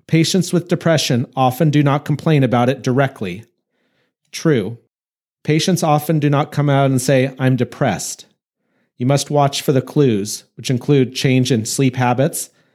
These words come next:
and classically insomnia, vague somatic complaints, anxiety, low energy or fatigue, change in appetite,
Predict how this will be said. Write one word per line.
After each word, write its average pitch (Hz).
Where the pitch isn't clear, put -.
and 113
classically 131
insomnia, 120
vague 131
somatic 131
complaints, 143
anxiety, 127
low 131
energy 143
or 135
fatigue, 131
change 143
in 131
appetite, 123